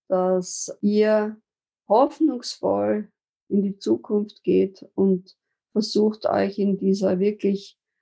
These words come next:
ganz, äh, schwierigen Leistungsgesellschaft und, äh, zu verbinden. Ja, ich glaub, das Wichtigste ist,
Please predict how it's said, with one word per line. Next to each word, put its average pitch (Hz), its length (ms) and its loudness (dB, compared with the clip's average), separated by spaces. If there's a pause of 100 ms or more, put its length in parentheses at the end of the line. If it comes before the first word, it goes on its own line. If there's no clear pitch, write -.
(160)
ganz, 208 500 -4
äh, 190 240 0
schwierigen 208 880 0
Leistungsgesellschaft 190 1700 -2
und, 180 420 0 (520)
äh, 175 360 -2 (300)
zu 202 160 -10
verbinden. 240 800 0 (180)
Ja, 202 280 -2
ich 190 160 -4
glaub, 208 200 -2
das 214 220 -8
Wichtigste 226 600 -2
ist, 220 400 -2